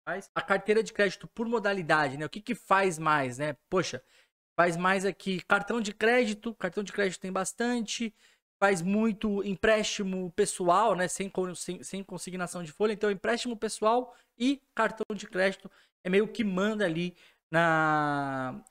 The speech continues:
na carteira de crédito do Banco Original. Dois tipos de empréstimos que são os mais arriscados, digamos, né? São considerados aí os mais arriscados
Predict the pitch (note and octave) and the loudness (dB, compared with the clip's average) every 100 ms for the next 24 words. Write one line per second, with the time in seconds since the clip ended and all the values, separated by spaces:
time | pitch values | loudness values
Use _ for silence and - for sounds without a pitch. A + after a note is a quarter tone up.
0 | A#2+ C#3+ D3 - E3 E3 E3 D#3+ D#3 D#3 | -12 -6 -6 -2 -2 -2 -4 -2 -4 -4
1 | - D3+ D3+ D#3 E3 D#3 D3 A2+ - A#2+ | -6 -2 0 0 -2 -2 -4 -6 -12 -8
2 | C3+ G3 C4 D#4 - - - G#3 G3+ D#3 | 4 6 6 4 -2 -6 -6 -4 -4 -6
3 | F3 D#3 D#3+ E3+ - A3 A#3+ - - - | -10 -4 0 0 0 -6 -8 -10 -20 -20
4 | _ _ F#3 - F#3 F3+ E3+ G3 G#3 G3 | _ _ -8 -4 -4 -4 -2 -2 -2 -6
5 | G3 - - D3 C#3 A#2+ B2+ B2+ A2+ A2+ | -6 -8 -2 -2 -2 -8 -10 -10 -12 -10
6 | A#2 - C#3 - - _ - - D3+ D3+ | -10 -10 -12 -14 -20 _ -12 -8 0 2
7 | D3 D3 C3 C#3 E3 D#3+ D#3+ E3 - - | 2 -2 -6 -6 -6 -4 -8 -8 -12 -6
8 | C#3+ D3 - | -6 -6 -12